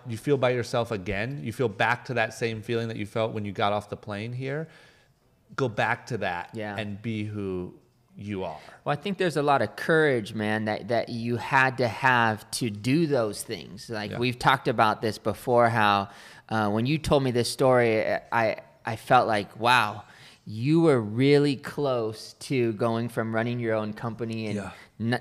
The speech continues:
Speaker 2: not starting the podcast because you're going to go be marketing director
Speaker 1: Yeah.
Speaker 2: at, like, the up and coming
Speaker 1: <laughs>
Speaker 2: shoe
Speaker 1: Yeah.
Speaker 2: company.
Speaker 1: Yeah.
Speaker 2: That was close.
Speaker 1: <laughs>
Speaker 2: Which, who
Speaker 1: That's the
Speaker 2: knows?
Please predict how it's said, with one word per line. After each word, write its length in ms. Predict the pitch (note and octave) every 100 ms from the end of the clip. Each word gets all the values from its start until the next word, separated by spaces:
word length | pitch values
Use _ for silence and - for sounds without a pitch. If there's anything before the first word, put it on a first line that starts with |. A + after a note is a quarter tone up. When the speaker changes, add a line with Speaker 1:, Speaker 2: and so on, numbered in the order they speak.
| -
Speaker 2:
not 320 | A2+ A#2 A#2+
starting 380 | - B2+ A#2 A2
the 60 | G#2
podcast 760 | - A#2 A2+ - G#2+ G#2 G2+ -
because 440 | G#2 - G#2+ G#2
you're 120 | G2+ G#2
going 240 | A2+ A2
to 60 | F#2+
go 280 | G#2 G#2
be 300 | G2 G2 G#2
marketing 520 | G2 G#2 G#2+ A2 G#2 F#2+
director 540 | F#2+ F#2 - F#2+ F#2
Speaker 1:
Yeah. 200 | A#2+ A#2+
Speaker 2:
at, 80 | G2+
like, 200 | G#2 F#2
the 140 | A2+ -
up 160 | A2+ A#2
and 100 | G#2+
coming 320 | - G#2 G2+
Speaker 1:
<laughs> 0 |
Speaker 2:
shoe 200 | F#2 A#2
Speaker 1:
Yeah. 60 | A2
Speaker 2:
company. 460 | - G2 G2+ -
Speaker 1:
Yeah. 260 | A2 - - - -
Speaker 2:
That 200 | C3 E3+
was 140 | F3+
close. 600 | - G3 F#3+ D3 A#2 - -
Speaker 1:
<laughs> 40 | - - - _ - - - - -
Speaker 2:
Which, 200 | - G3+
who 80 | C4
Speaker 1:
That's 40 | C#4
the 60 |
Speaker 2:
knows? 140 | D#4+